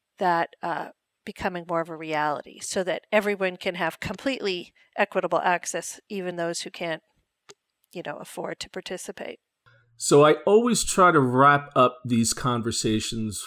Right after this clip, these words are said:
Speaker 2: with a, uh, glass half full <laughs> sort of ending
Speaker 1: <laughs>
Speaker 2: in order to, uh, it's all about me, actually, just to make me feel better about things.
Speaker 1: <laughs>
Speaker 2: Um, but could you talk,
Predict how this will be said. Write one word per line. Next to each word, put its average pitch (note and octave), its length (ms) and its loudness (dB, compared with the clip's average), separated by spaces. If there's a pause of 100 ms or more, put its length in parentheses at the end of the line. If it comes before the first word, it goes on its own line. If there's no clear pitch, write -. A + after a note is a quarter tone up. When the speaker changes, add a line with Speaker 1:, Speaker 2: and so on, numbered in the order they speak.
(100)
Speaker 2:
with A2 360 -2
a, A2+ 360 -2
uh, G#2+ 120 -4 (100)
glass B2 460 4
half A#2 260 2
full B2 400 2
<laughs> - 0 -
sort - 520 6
of D3+ 80 4
ending C3+ 360 8 (280)
Speaker 1:
<laughs> D5 280 2
Speaker 2:
in C#3+ 180 8
order D3 300 8
to, C3+ 320 8
uh, B2 520 8
it's C#3 180 4
all D#3+ 180 8
about C3+ 220 8
me, C3 140 8
actually, A#2 280 4
just A#2+ 180 -2
to B2+ 60 0
make A#2+ 180 2
me B2+ 140 6
feel A#2+ 180 2
better A2 260 4
about G#2+ 280 0
things. A#2 340 0
Speaker 1:
<laughs> D#4+ 60 0 (640)
Speaker 2:
Um, D3 440 8
but F#3 220 2
could F#3+ 200 4
you B3 200 2
talk, F3+ 600 6